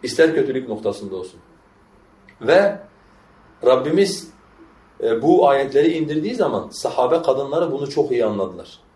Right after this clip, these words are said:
Yani İslam'ın onlara nasıl büyük bir değer verdiğini ve onların elinden tutup onları nereden nereye getirdiğini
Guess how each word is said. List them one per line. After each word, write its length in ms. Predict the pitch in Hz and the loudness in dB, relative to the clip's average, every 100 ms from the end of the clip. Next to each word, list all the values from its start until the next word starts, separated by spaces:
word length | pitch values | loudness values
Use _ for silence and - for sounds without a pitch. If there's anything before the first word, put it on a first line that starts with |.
| _ _ _ - | _ _ _ -2
Yani 320 | 110 110 107 | 0 0 -4
İslam'ın 520 | 127 - 120 147 156 | -8 -4 -4 -2 -2
onlara 480 | 127 123 123 143 135 | -4 -4 0 0 0
nasıl 360 | 151 156 127 | -4 -4 -6
büyük 240 | 117 151 135 | -6 -8 -6
bir 120 | 131 | 0
değer 280 | 127 135 - | 2 2 2
verdiğini 560 | 113 107 107 - 202 - - _ _ _ _ 107 | -2 0 -2 -2 -6 -8 -18 _ _ _ _ 0
ve 60 | |
onların 480 | 123 123 123 127 156 | 2 2 0 0 0
elinden 440 | 143 123 131 151 151 | 0 -2 -2 -4 -6
tutup 320 | 131 160 156 | -4 -4 -2
onları 400 | 123 123 135 135 | -2 0 -2 -2
nereden 440 | 151 156 127 113 | -2 -2 -2 -4
nereye 260 | 131 151 135 | -2 0 0
getirdiğini 760 | 127 117 117 113 117 180 190 | 0 -4 -4 -8 -8 -6 -6